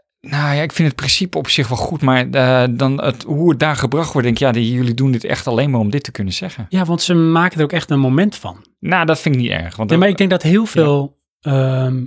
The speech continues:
Speaker 2: publishers, uitgevers, ontwikkelaars dit wel doen. Maar niet iedereen die, die, die,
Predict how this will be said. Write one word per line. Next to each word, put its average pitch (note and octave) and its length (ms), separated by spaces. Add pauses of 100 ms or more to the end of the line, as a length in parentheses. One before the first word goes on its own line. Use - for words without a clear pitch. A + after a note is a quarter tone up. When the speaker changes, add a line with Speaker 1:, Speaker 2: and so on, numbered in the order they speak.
(800)
Speaker 2:
publishers, F3 680
uitgevers, C#3+ 460
ontwikkelaars C#3+ 420
dit C3 140
wel A#2+ 140
doen. A#2 260 (340)
Maar D3 120
niet G3 120
iedereen C3 320
die, B2+ 200
die, B2 300 (380)
die, C3 200